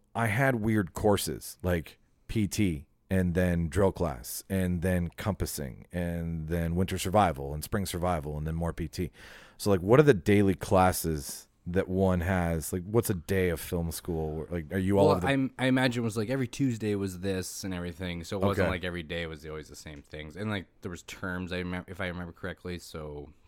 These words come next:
Speaker 2: by the second term, like, "Okay, now we're gonna be teaching you guys about this aspect or whatever."
Speaker 1: Okay.
Speaker 2: Uh, some of the main ones was, uh, cinematography or directing of, director, directing of photography, which is, like, your main, like, there's the director and then the D O P,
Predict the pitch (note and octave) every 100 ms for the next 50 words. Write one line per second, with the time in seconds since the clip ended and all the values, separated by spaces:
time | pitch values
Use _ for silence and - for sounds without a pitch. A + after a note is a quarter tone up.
0 | - _ D#2+ D2 - D#2 D#2+ D#2+ D#2 D2+
1 | A2+ B2+ B2+ G#2+ G#2+ G#2+ G2+ G2 F#2 E2+
2 | F2 D2+ D#2+ D2 C#2+ C#2+ C#2+ D2 - -
3 | G#2+ A2 A2 D#2+ - B1+ - - - -
4 | - - - - - - C3+ F2 D#2+ -
5 | _ _ - F#2 F#2 F2+ F2 - G#2+ G#2+
6 | F#2+ F#2+ F#2 F2+ F2+ E2+ - F2 E2+ E2
7 | - D2+ D#2 D2+ - E2 D2 D#2 D2 -
8 | D#2 D2 D2 - C#2+ - D2 D2 _ _
9 | - D#2+ - D2 - - - - - A2
10 | G#2+ F2+ - F2+ D#2 - E2 - _ F2
11 | - - D2+ D#2 D2+ D2 D2+ D2 C#2+ C#2+
12 | - - - F#2 G2 F2 E2+ G2+ F#2+ E2+
13 | F#2 E2 E2 D#2 D#2 D#2 E2 D#2+ - F2
14 | D#2